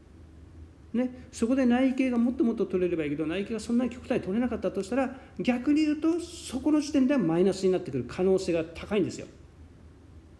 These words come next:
ていうことはですよ、足首が硬かったとすると、どういうね、えー、これ、こう、今で言うとメリットがあるかって話になっちゃうんですよ。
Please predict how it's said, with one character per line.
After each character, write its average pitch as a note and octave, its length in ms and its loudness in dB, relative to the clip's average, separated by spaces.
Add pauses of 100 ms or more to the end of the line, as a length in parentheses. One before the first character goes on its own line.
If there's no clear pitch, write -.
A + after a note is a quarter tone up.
(1800)
て - 80 4
い C#4+ 140 8
う C#4 80 6
こ C#4+ 100 0
と C4+ 120 2
は F#3+ 60 2
で B2 100 -2
す - 80 -10
よ、 A2+ 160 -8 (1120)
足 - 300 -8
首 D4 220 2
が - 100 -8
硬 - 300 -8
か F#4+ 120 -4
っ F#4 40 -6
た - 140 -6
と - 140 -8 (880)
す - 160 -6
る F3+ 120 2
と、 - 460 -2 (1120)
ど C4+ 220 4
う D4 80 6
い F3+ 100 4
う C#3 60 2
ね、 D3 300 -6 (220)
え C3+ 400 0
ー、 - 40 -14
こ D3+ 60 -2
れ、 D3+ 140 0
こ E3 220 2
う、 F3+ 80 2
今 F#3+ 120 2
で D#3+ 60 0
言 C3+ 100 0
う - 20 -6
と A2 100 -4
メ E3 180 4
リ A3 120 2
ッ - 60 -10
ト D3+ 120 0
が B2 80 -6
あ A#2+ 40 -4
る A#2+ 80 -6
か A2+ 100 -6
っ - 20 -10
て - 120 -10
話 D3+ 260 -4
に C#3 40 -2
な C#3 60 -4
っ C3+ 40 -8
ち - 60 -10
ゃ E2+ 40 -8
う - 20 -12
ん - 20 -12
で - 80 -18
す - 20 -16
よ。 - 60 -16